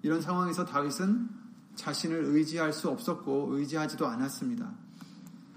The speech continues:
"나의 힘이 되신 여호와여,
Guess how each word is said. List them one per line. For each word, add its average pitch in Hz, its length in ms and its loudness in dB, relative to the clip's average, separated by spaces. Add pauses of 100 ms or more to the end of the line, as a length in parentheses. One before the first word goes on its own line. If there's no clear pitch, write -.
(680)
"나의 214 280 4
힘이 262 340 10
되신 208 300 10
여호와여, 120 500 -2